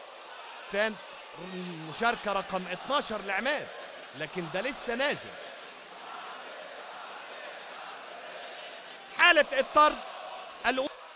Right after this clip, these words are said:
هنستأنف في اللقاء. وفاركو هيلعب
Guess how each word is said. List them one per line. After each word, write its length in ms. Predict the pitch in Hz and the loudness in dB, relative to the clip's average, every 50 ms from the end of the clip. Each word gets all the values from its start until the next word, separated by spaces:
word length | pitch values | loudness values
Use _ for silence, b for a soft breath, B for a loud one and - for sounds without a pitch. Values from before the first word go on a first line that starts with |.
| - - | -8 -2
هنستأنف 540 | 196 254 285 262 - - 349 349 320 302 226 | 0 0 0 2 6 10 10 10 10 8 6
في 80 | - 285 | 6 6
اللقاء. 500 | 285 277 - - 269 294 294 302 302 - - - - - - - - - - - - - - - - - - - - - - - - - - - - - - - - | 6 6 6 10 10 12 12 12 10 8 2 -12 -14 -14 -14 -12 -12 -14 -12 -12 -12 -14 -14 -14 -14 -14 -14 -14 -14 -12 -12 -12 -12 -12 -12 -12 -12 -10 -10 -6 0
وفاركو 720 | 196 233 233 - 294 302 302 277 - - 269 262 247 226 - - - - - | 2 4 6 10 10 10 12 12 12 12 12 12 12 12 12 8 6 2 -2
هيلعب 500 | - 185 233 269 285 294 285 254 254 254 | 0 6 8 10 10 10 10 10 10 8